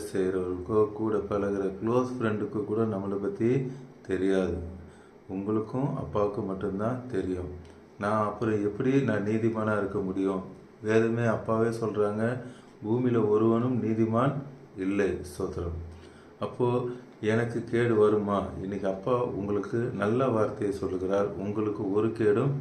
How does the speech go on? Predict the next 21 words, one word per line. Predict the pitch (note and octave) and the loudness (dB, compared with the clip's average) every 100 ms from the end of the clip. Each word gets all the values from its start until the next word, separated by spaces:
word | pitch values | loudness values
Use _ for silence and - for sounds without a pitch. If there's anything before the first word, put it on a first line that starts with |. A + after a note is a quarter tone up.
| - - - | -6 -12 -6
வராது. | F#2 F#2 F2 D#2+ E2 D#2+ | -2 0 0 0 -4 -4
அது | F#2 G2 | -2 0
எப்படி | G#2 - D#3 | -2 -2 0
வராது, | D3+ G#2+ G#2 G#2+ G2+ G#2 G2+ - - - - | 2 4 6 6 6 6 4 2 -4 -18 -6
எப்படி | G#2 G2+ - D3+ C#3 | 0 0 2 4 4
நீங்க | A#2 G#2+ | 4 2
நீதிமான் | G2 A2+ A#2 A2+ A2 | 0 2 2 2 2
ஆயிருக்கீங்கன்னு | G2 G2+ G#2+ G#2+ A2 G#2 G2+ | 2 4 4 2 -2 -2 -4
சொல்லி | G2+ G2 F#2+ | -2 0 2
தான் | A2 | 2
அப்பா | G#2 - A2 | 0 0 -2
இன்றைக்கு | G2 F#2+ G2+ A2 D3 E3+ - - - - | 0 -2 -2 0 2 0 -4 -14 -16 -6
உங்களோடு | F#2 G#2 G#2+ | 4 4 4
கூட | G#2+ G2 | 2 2
இடைப்பட்டு | G2 G2+ G2 G2 A2+ C#3+ - - - - | 4 4 2 2 4 4 2 -8 -14 -4
பேச | G2 F#2 | -2 0
போறாங்க. | G#2 G2 | -2 0
ஸ்தோத்திரம். | F#2 F#2 E2+ E2+ F2 F#2+ F#2+ | 0 -2 -6 -6 -4 -4 -4
இன்னைக்கு | G2 G#2 G2+ | -4 -4 -4
பாவம் | A2 A2+ B2+ B2 B2+ | 2 2 4 2 0
போறதுக்காக | A2+ G#2 G2+ G2+ G2 G2 A2 | 2 2 2 0 0 4 2